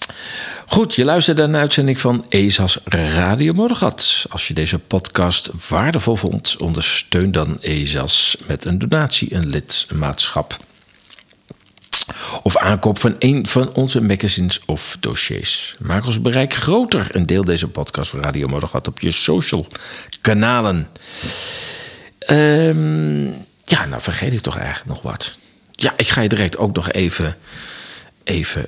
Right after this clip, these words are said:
een, eh, een leuke, eh, clip laten horen.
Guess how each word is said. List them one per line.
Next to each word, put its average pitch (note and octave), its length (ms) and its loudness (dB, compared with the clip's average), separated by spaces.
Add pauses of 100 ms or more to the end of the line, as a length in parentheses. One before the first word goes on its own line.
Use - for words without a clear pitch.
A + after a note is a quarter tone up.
een, D2 280 -6
eh, C#2+ 100 -6 (300)
een D#2+ 180 -2
leuke, F2 720 2 (320)
eh, - 420 -8 (260)
clip A3 260 0
laten C2+ 280 -2
horen. D#2 520 -2